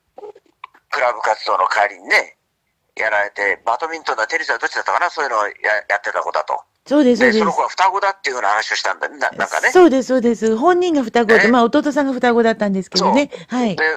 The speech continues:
Speaker 1: そういうふうにどっかで彼、その工作員の人が聞いてきてるわけですよ。
Speaker 2: うん、うん。で、まあ、一致する部分が多いということでね。
Speaker 1: そうそう。
Speaker 2: はい。
Speaker 1: で、アンミョンジンにたまたま例の高瀬さんがね、
Speaker 2: はい。
Speaker 1: あの、この子があって写真見せたら、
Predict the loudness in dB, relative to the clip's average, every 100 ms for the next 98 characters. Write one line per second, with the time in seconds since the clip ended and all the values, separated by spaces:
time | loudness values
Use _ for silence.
0 | -6 -4 -2 0 -2 -4 -4 -2 -4 -8
1 | -10 _ -4 -4 -4 -6 -2 0 0 -2
2 | -2 -4 -6 -6 -6 -6 -8 -6 -2 -2
3 | 0 2 4 4 2 2 2 2 -2 -8
4 | _ _ _ _ _ _ -10 -4 -2 -2
5 | -2 -6 -4 -2 0 0 0 0 2 4
6 | 4 2 0 0 -2 0 2 2 0 0
7 | 0 0 0 0 -2 2 2 2 -2 -8
8 | -14 _ _ -2 0 2 4 2 2 -4
9 | -4 -8 -4 0 0 0 0 0 -2 0
10 | 2 0 -2 0 2 0 -2 -4 0 2
11 | 0 -6 _ _ -2 0 0 0 -2 _
12 | _ -4 -2 -2 -2 0 0 2 -2 -2
13 | -2 -2 -2 -4 -2 -2 2 4 2